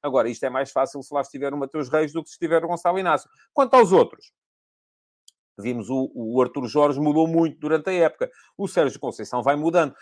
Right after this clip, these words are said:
mas, e, e muda entre o quatro três três, o quatro quatro dois losango, aquilo a que eu chamei, e muita gente não gostou,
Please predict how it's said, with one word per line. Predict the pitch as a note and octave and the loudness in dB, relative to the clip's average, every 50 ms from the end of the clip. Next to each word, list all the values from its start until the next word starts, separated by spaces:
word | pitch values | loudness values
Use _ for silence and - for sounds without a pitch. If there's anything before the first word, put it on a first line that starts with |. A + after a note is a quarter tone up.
| - _ - | -20 _ -2
mas, | G3+ G3 F3 | -2 0 0
e, | F#3 - D#3 D3+ - - C#3+ C3 B2 A2+ A2+ | -2 -4 -4 -4 -4 -4 -4 -4 -4 -4 -6
e | |
muda | A2+ A#2+ C3+ D3 D#3 C#3+ D3 | -2 0 2 4 4 6 4
entre | C3+ B2 G2+ A#2 A2+ | 4 2 0 -4 -4
o | |
quatro | - C3 A#2 - - | 0 0 0 0 0
três | - D3+ C3+ - | -2 -4 -4 -4
três, | - C#3 D#3 D3+ A#2+ | -4 -4 -4 -4 -4
o | A2+ A#2 | -4 -4
quatro | - A#2+ A2 - - | -2 -2 -2 0 0
quatro | - A2+ A2 - - | -2 -4 -4 -4 -6
dois | A#2 A2 G#2 A#2 | -8 -8 -8 -6
losango, | C#3 D#3 C#3+ B2+ D3 D#3 D3+ C#3+ B2 A2+ G#2 G#2 - | -8 -8 -6 -4 -4 -4 -4 -6 -6 -8 -8 -8 -6
aquilo | A#2 G#2+ - C3 B2 | -8 -8 -6 -6 -6
a | A#2 | -4
que | - | -4
eu | B2 G#2+ | -6 -8
chamei, | - - A2+ A#2 A#2+ A#2 - - _ _ _ - | -6 -6 -4 -2 -2 -2 -2 -4 _ _ _ -10
e | G#2 | -8
muita | G#2+ A2 G#2+ - G#2+ | -8 -6 -6 -8 -8
gente | F#2 G#2+ G#2 F2+ | -8 -8 -10 -8
não | G#2+ A2+ G#2+ | -8 -10 -10
gostou, | G#2 - - C3 C3 G2+ - | -10 -10 -8 -6 -6 -6 -6